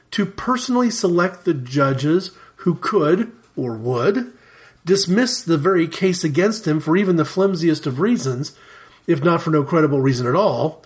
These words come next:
that's about the worst potential conflict of interest in,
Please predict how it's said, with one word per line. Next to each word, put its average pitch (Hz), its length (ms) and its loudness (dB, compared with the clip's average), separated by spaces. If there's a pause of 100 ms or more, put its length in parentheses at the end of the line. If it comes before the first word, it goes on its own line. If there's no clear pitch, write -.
(840)
that's 233 260 0
about 277 280 2
the 214 80 4
worst 196 320 -2
potential 190 360 -2
conflict 175 480 0
of 160 220 -2
interest 180 420 0
in, 143 180 -6